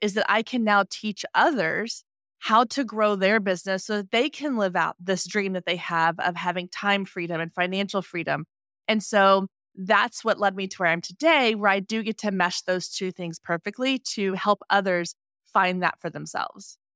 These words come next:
It's always interesting to me when I hear people use the phrase, like, bootstrap. And because in my mind, it was never an option to have money coming in at the beginning of my business. It,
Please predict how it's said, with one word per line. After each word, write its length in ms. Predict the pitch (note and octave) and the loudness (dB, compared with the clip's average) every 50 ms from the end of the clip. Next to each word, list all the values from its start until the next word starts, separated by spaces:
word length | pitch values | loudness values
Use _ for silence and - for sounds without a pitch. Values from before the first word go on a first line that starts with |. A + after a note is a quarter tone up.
| _ _ | _ _
It's 180 | - A3 - - | -10 -4 0 4
always 480 | A3+ G#3+ A3+ A#3 A#3+ B3+ B3+ A#3 - - | 4 4 6 4 2 2 0 -2 -2 -2
interesting 460 | - G#3 G3+ A3 G#3 - - G3 G3+ | -2 -2 0 -2 -4 -4 -4 -4 -4
to 140 | F#3 - G3+ | -4 -4 -4
me 140 | F#3+ F#3 F3 | -2 -2 0
when 120 | F3 F3 | 0 0
I 80 | F3 F3+ | 0 -2
hear 240 | F3 - - G3 F#3+ | -2 -2 -2 0 0
people 340 | F#3 - F#3+ - F3+ F#3 | 0 -2 -2 0 2 2
use 260 | F3+ E3 E3+ F3+ E3+ - | 2 2 0 -4 -4 -4
the 120 | - F#3 | -4 -6
phrase, 400 | - - E3+ D#3+ D#3 E3 E3 D#3+ | -4 -2 0 0 0 0 0 0
like, 180 | E3 E3 D#3+ - _ _ _ _ _ _ | -2 -2 -2 -6 _ _ _ _ _ _
bootstrap. 600 | - G3+ F#3+ - - - - - A2 - F#2 - - - | 0 0 2 0 -2 -2 0 0 0 -2 -4 -6 -4 0
And 400 | G#3 G3 F#3+ F#3+ F#3+ F#3+ F#3+ F#3+ _ _ _ _ _ _ _ _ _ _ _ _ _ | 2 4 4 4 2 0 -2 -4 _ _ _ _ _ _ _ _ _ _ _ _ _
because 340 | - B3 A#3 - B3+ A#3+ A3+ | -4 -4 -2 0 -2 0 0
in 140 | - A#3+ | 2 4
my 200 | B3 A#3 A#3 C#4 | 4 4 4 4
mind, 280 | E4 D#4 C4+ A#3 A#3 G#3 - | 4 4 4 2 2 0 0
it 100 | - A#3+ | 0 0
was 160 | B3 E4 - | 0 0 -2
never 380 | C4 A3+ A#3 C4+ C#4 C4+ D#4 E4+ | -2 -2 0 0 0 0 2 4
an 160 | E4 D#4 C#4+ | 4 4 4
option 480 | G3+ F#3 F#3+ F#3 - - - C#4 D4 D4 | 2 0 0 -2 -2 -4 -6 -4 -4 -4
to 180 | - - C#4+ | -4 -4 -4
have 280 | C#4+ A#3 - A3 G#3+ A#3 | -4 -2 0 0 0 0
money 320 | A3+ G#3+ G#3 G#3+ A3+ B3 A#3 | 0 0 -2 -2 -2 -2 -4
coming 340 | - - B3+ C4 A3+ G#3+ G#3 | -4 -2 -2 -2 -2 -2 -2
in 80 | G#3 | -4
at 100 | G#3 G3+ | -4 -6
the 60 | G#3 | -8
beginning 360 | G3+ G#3 F#3+ G3 F#3+ F#3 F3+ F#3+ | -8 -6 -6 -4 -4 -2 -2 -4
of 100 | F#3+ F#3 | -2 -2
my 140 | F#3+ E3+ | -2 -2
business. 580 | E3 E3 F#3+ A3 - - - - - - - - - | -2 -2 -4 -4 -4 -6 -8 -8 -8 -10 -12 -10 -6
It, 200 | - G3+ F3+ | -6 -6 -6